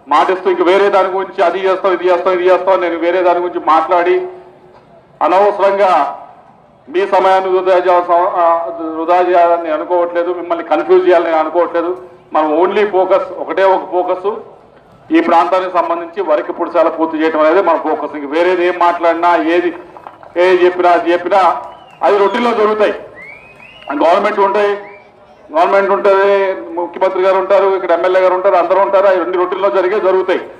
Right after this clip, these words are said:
అన్ని నియోజకవర్గాలు జరుగుతాయి, ఇక్కడ నియోజకవర్గం జరుగుతుంది. కానీ రొటీన్లో లేకుండా జరగవలసినవి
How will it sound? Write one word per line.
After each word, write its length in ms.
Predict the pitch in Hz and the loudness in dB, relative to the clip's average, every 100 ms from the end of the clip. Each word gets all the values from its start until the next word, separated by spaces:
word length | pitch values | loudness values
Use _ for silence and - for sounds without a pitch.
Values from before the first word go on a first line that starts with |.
| - 123 | -6 -4
అన్ని 180 | 165 | -2
నియోజకవర్గాలు 460 | 196 196 180 190 196 | 0 0 2 2 2
జరుగుతాయి, 320 | 190 190 214 | 2 2 0
ఇక్కడ 160 | 208 180 | 0 -2
నియోజకవర్గం 520 | 190 180 180 175 165 | 0 0 2 2 0
జరుగుతుంది. 380 | 160 151 139 120 | -2 -4 -10 -10
కానీ 560 | - 165 233 226 208 - - - - - | 0 0 2 -2 -6 -12 -20 -20 -20 -10
రొటీన్లో 480 | 143 160 208 220 208 | -6 -2 -2 0 2
లేకుండా 520 | 175 175 208 214 220 | 2 2 0 0 0
జరగవలసినవి 880 | 214 190 196 202 190 190 202 196 147 | 2 2 2 0 0 -4 0 0 -2